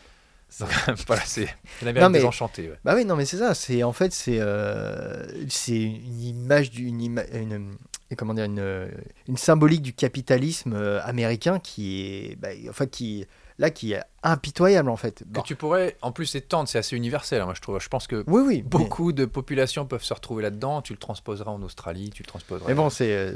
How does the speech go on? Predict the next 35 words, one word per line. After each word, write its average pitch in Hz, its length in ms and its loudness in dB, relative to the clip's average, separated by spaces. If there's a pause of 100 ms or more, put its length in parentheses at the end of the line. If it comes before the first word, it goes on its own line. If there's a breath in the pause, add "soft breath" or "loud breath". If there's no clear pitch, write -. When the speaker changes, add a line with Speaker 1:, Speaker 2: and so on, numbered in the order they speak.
(140)
Speaker 2:
là, 120 100 -2
tu - 140 -6
vois, 135 120 4
c'est, 117 200 -4
c'est - 140 -10
pas 113 120 2
pour 120 160 2
rien 127 100 6
qu'il 117 180 0
a 107 40 2
voulu 113 200 0
faire 110 180 -2
un 107 40 0
Speaker 1:
Mais 104 60 2
Speaker 2:
western 110 260 4
Speaker 1:
bien 117 80 4
Speaker 2:
avec 104 80 2
Speaker 1:
sûr, 117 80 8
Speaker 2:
cette 117 140 -2
histoire, 120 260 4
Speaker 1:
bien 113 80 2
Speaker 2:
hein, 131 40 0
Speaker 1:
sûr. 123 180 2
Speaker 2:
c'est - 360 -10
Speaker 1:
Et - 40 0
même 135 140 4
ce, 120 120 0
ce, 123 160 2
ce 110 380 2
basculement 131 960 2
où 120 100 0
tu - 200 -6
montres 127 380 -2
les 107 140 -2
Blancs 123 600 -2